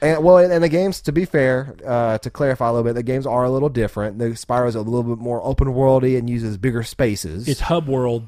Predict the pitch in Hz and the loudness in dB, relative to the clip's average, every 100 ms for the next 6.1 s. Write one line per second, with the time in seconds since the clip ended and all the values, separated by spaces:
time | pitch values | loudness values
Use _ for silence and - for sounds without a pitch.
0 | - 123 117 123 - 110 110 113 104 92 | -4 -2 -2 -6 -6 -4 -2 0 0 0
1 | 90 98 220 208 226 185 214 180 151 131 | 0 2 4 4 0 0 0 0 0 -2
2 | 117 123 113 113 104 117 - - - _ | -4 -4 -4 -4 -4 -4 -6 -14 -20 _
3 | - - - 139 131 123 113 127 - 160 | -20 -20 -6 -2 0 0 -4 -8 -6 -2
4 | 196 233 202 190 240 - 143 160 202 214 | 0 2 2 2 0 -4 -4 -2 -2 -2
5 | 214 202 160 135 156 165 135 147 180 196 | -2 0 0 0 -2 -4 -2 0 -2 -4
6 | 208 | -4